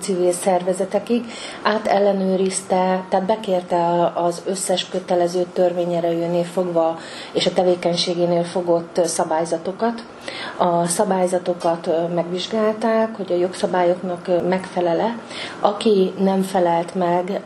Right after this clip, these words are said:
bizonyos feltételeknek és törvényi módosításoknak, ő nekik úgymond kötelező jelleggel ajánlották egy ajánlás alapján,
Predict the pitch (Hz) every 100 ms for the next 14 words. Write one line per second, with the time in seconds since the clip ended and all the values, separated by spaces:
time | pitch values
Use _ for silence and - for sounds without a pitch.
0 | 190 185 190 180 175 - 190 190 175 180
1 | 170 175 170 170 190 185 233 - - -
2 | - - 190 180 180 175 175 170 175 170
3 | 180 196 - 202 196 208 208 208 - -
4 | - - 208 196 185 190 185 - - -
5 | 180 180 160 156 135 - 156 156 175 165
6 | 170 160 160 165 180 160 170 180 175 151
7 | 151 151 - 165 151 190 175 160 165 151
8 | 156 151 - 160 156 - 165 170